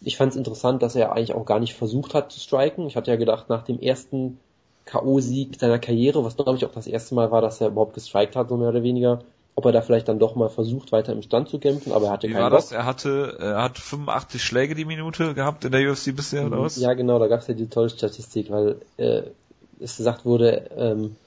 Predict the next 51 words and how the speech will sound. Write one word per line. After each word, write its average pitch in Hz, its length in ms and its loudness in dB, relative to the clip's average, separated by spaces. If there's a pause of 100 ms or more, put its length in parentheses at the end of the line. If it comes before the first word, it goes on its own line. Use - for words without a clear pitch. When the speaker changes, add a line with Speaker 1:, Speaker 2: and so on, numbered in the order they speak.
(300)
Speaker 1:
er 120 160 0
hat 120 180 0
sechs 135 320 0
Sekunden 143 300 -2
gekämpft, 143 480 0
darin 123 240 0
acht 120 220 -6
Schläge 139 280 2
gelandet, 131 380 0
also 113 160 0
gab's 110 220 0
vor 123 120 2
dem 123 140 4
Kampf 123 220 -2
diese, 113 240 -4
diese 113 180 -6
Grafik, 123 480 2
wo 117 80 2
dann 117 140 4
irgendwie 117 240 -4
gesagt 117 280 -2
wurde, 113 320 2 (540)
äh, - 60 -6
wie 110 320 0
war 123 100 6
das, 120 140 2
sein 117 180 4
Gegner 131 380 2
schlägt 135 340 2
im 127 100 -2
Schnitt 131 300 -4
zwei 123 160 4
Komma 123 220 2
drei 113 240 4
sechs 117 260 -4
Schläge 131 240 0
pro 131 160 -2
Minute 131 340 0
und 123 140 2
er 120 140 6
irgendwie 113 200 0
fünfzehn - 360 2
Komma 110 180 2
sieben 135 300 -4
oder 131 160 4
so. 127 120 4
Speaker 2:
<laughs> 131 480 2
Speaker 1:
Das 113 240 2
war 117 80 0
sehr 113 180 4
schön. 117 340 -2